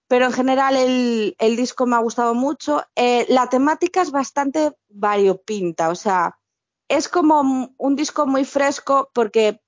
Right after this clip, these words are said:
siempre tendemos a, a pensar que va a ser un disco sobre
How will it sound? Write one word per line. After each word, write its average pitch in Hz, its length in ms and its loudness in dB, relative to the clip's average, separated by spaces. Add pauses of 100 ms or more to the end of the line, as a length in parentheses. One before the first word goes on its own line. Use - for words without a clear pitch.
(400)
siempre 247 420 0
tendemos 233 640 -2
a, 185 520 0
a 190 140 -4
pensar 202 380 -2
que 220 80 -2
va 214 80 2
a 202 40 -2
ser 220 200 -2
un 220 220 -4
disco 226 320 -4
sobre 170 560 0